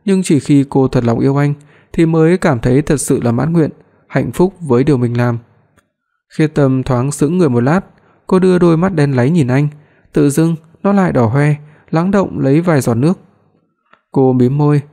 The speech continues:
không dám trả lời, nhưng khẽ gật nhẹ đầu một cái. Khả Phong cười nhẹ, anh cúi xuống, phủ lấy môi cô lần nữa.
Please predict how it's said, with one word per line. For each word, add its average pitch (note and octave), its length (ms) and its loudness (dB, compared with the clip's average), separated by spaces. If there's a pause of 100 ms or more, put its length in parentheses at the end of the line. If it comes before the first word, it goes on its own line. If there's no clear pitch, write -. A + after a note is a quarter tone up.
(140)
không F#3+ 300 0
dám F3 200 -2
trả E3 160 -2
lời, C3 260 2 (340)
nhưng C#3 180 0
khẽ D3+ 240 0
gật E3 220 -2
nhẹ B2+ 200 0
đầu A#2+ 140 0
một A#2 180 0
cái. B2+ 280 0 (540)
Khả D#3+ 180 -2
Phong F#3 280 0
cười D3 180 0
nhẹ, A#2+ 200 -2 (340)
anh C3 240 -2
cúi C3 200 0
xuống, C3+ 360 0 (240)
phủ F3 160 2
lấy D#3 260 2
môi F3 240 0
cô D3 140 0
lần A#2 180 0
nữa. C3+ 220 0